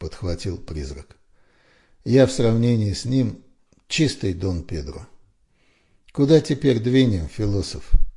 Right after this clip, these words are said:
Есть варианты?" Конец седьмой главы.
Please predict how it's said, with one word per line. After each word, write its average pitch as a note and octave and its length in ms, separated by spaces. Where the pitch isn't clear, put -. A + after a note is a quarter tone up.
Есть A2 320
варианты?" A2 580
Конец G#2 520
седьмой E2+ 540
главы. D2 360